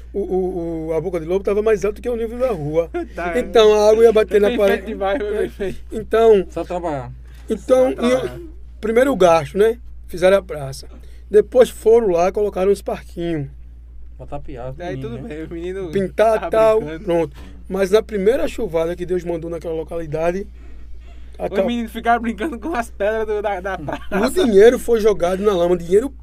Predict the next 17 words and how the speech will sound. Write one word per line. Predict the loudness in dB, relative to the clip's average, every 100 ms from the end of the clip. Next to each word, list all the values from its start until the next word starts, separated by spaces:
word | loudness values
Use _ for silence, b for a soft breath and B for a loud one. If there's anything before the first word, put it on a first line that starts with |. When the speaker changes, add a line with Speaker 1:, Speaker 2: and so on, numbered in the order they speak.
| 2
Speaker 1:
público, | 2 4 0
Speaker 2:
É |
Speaker 1:
dinheiro | 8 8 8
Speaker 2:
verdade. | 4 4
Speaker 1:
meu, | 4 4
dinheiro | 4 6 4
do | 2 -2 8
povo | 8 8
de | 2
Itambé. | 0 0 0 -2 -4 b b b
Foi | 2 6
jogado | 6 6 4 4 -2 -10 -12 -6
na | 0 0
rua, | 0 0 4 4
na | 4
lama, | 0 2 4 2 -2 B B B B B
né? | 2 2